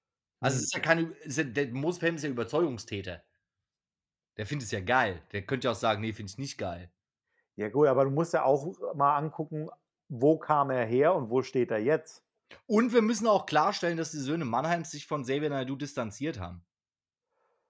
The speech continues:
Speaker 1: Nicht, dass da
Speaker 2: Ja,
Speaker 1: jetzt
Speaker 2: klar.
Speaker 1: Missverständnisse aufkommen.
Speaker 2: Nee, aber Moses Pelham, ich mein, guck, hör dir mal die Geteiltes Leid an.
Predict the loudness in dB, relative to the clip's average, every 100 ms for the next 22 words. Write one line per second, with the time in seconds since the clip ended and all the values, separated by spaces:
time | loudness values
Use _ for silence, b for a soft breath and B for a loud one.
0 | _ _ _ -12 -10 -10 -2 0 0 -2
1 | -6 -14 -12 -10 -10 -12 -12 -14 -16 -10
2 | 6 8 10 8 6 4 2 0 4 4
3 | 2 2 2 2 0 -4 -2 4 6 6
4 | 6 2 -2 0 2 2 -2 2 2 2
5 | -2 -6